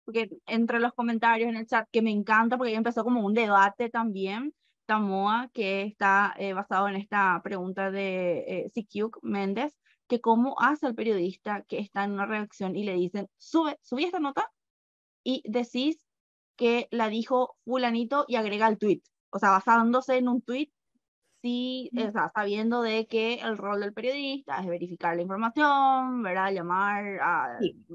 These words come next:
Speaker 1: como diversas
Speaker 2: Terrible,
Speaker 1: fuentes.
Speaker 2: y qué, y qué bueno estar entre periodistas
Speaker 1: Sí.
Speaker 2: para, para hablar de esto. O sea, no me tienen que explicar porque yo he trabajado en medios de todo tipo y sé que el clickbait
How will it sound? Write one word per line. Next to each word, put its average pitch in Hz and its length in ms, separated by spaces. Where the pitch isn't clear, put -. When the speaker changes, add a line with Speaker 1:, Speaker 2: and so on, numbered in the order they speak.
Speaker 1:
como 190 200
diversas 185 320
Speaker 2:
Terrible, 269 380
Speaker 1:
fuentes. - 80
Speaker 2:
y 254 100
qué, 240 120
y 247 60
qué 262 120
bueno 294 220
estar 339 220
entre 349 220
periodistas 220 720
Speaker 1:
Sí. - 60
Speaker 2:
para, 233 680
para 220 320
hablar 214 300
de 269 180
esto. 190 480
O - 20
sea, 180 180
no 196 120
me 214 120
tienen 226 240
que 226 80
explicar 339 460
porque 269 320
yo 202 140
he 208 60
trabajado 202 640
en 202 160
medios 214 260
de 220 120
todo 254 300
tipo 254 320
y 208 100
sé 240 420
que 220 140
el 214 180
clickbait 208 600